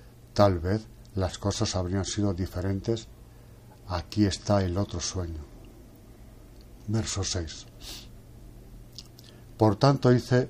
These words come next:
un decreto para traer todos los hombres sabios de Babilonia ante mí, que ellos podían hacerme saber el significado del sueño. Entonces los magos, los encantadores,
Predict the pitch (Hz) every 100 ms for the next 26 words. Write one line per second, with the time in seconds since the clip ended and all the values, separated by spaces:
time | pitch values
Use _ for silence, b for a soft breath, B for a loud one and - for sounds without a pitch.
0 | - 110 110 98 101 104 - 120 - B
1 | B B B - 110 107 - 107 127 127
2 | 127 113 101 113 107 101 - 104 110 101
3 | 101 95 95 92 101 104 95 90 95 104
4 | - - - b b b b b - 101
5 | 101 104 120 - 101 101 110 101 85 101
6 | 101 110 - 90 107 - 104 95 - 95
7 | - 87 101 107 95 87 - 104 92 82
8 | - B B B B 90 87 98 92 110
9 | 107 95 92 95 87 87 87 90 82 87
10 | 82 87 101 101 85 -